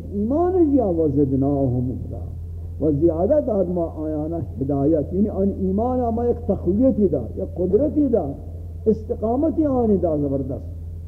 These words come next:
و ربطنا علی قلوبهم، و ما گرہ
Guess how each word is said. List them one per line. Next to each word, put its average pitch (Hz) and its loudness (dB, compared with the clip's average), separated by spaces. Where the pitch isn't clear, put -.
و 180 2
ربطنا 208 2
علی 156 0
قلوبهم، 139 4
و 190 2
ما 220 0
گرہ 277 8